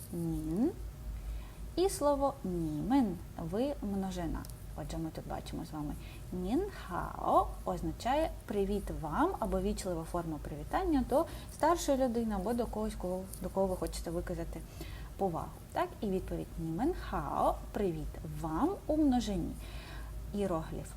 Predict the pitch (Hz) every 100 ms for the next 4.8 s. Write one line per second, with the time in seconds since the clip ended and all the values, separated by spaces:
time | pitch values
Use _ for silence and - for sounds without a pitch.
0 | - 196 311 415 381 233 208 185 180 175
1 | 165 180 170 156 - 202 190 165 160 156
2 | 147 - 156 151 156 185 370 - - -
3 | 277 226 190 190 156 160 226 233 165 151
4 | 147 - - 165 196 269 160